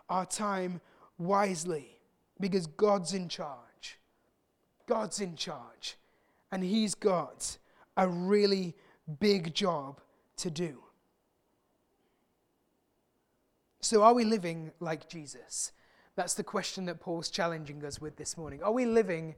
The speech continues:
are we loving, are we acting like Jesus? How is your Monday, Tuesday, et cetera looking? Are we being consistent in our walk? Are we being consistent in the way that we do life?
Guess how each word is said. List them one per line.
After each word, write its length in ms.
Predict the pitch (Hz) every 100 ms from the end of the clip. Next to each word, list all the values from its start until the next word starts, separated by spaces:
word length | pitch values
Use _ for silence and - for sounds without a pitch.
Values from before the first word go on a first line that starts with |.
| - - -
are 120 | 208 202
we 120 | 202
loving, 520 | 202 180 160 156 156 - - -
are 80 | 190
we 160 | 185
acting 540 | - 202 - - 170 160
like 340 | 180 170 151 -
Jesus? 400 | 185 151 143 -
How 260 | 233 254
is 160 | 247 185
your 160 | 190
Monday, 480 | 190 214 214 208 196
Tuesday, 760 | 190 - 208 190 - 180 170 170 - - -
et 160 | 190
cetera 640 | - 226 202 - 190 175 165 - -
looking? 400 | 196 214 202 156 143
Are 140 | 196 247
we 100 | 285
being 400 | 175 254 240 214
consistent 1160 | - 208 - - 285 - - 180 165 160 - - _ _ _ -
in 160 | 185
our 160 | 175 165
walk? 560 | 175 175 - - - _ _ _ -
Are 100 | 208
we 140 | 240 247
being 360 | 233 220 185
consistent 1080 | 165 190 165 - 233 - - 160 147 - - - - -
in 160 | 202 196
the 100 | 185
way 480 | 185 196 160 156 147 - -
that 160 | 175 170
we 160 | 180 165
do 220 | 180 175
life? 640 | 170 - - - - -